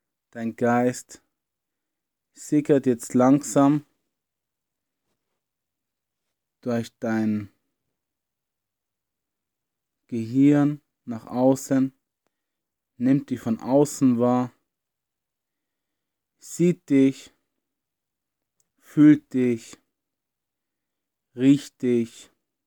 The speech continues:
schmeckt dich, ertastet dich, hört dich. Lasse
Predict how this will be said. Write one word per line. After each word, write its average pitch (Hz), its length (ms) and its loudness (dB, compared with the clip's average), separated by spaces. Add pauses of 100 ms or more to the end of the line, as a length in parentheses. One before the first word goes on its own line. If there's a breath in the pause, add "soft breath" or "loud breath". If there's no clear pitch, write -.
(1160)
schmeckt - 720 -2
dich, 113 480 -6 (3500)
ertastet - 840 -8
dich, 117 400 -6 (2500)
hört 127 360 0
dich. 101 320 -12 (4000)
Lasse 156 600 0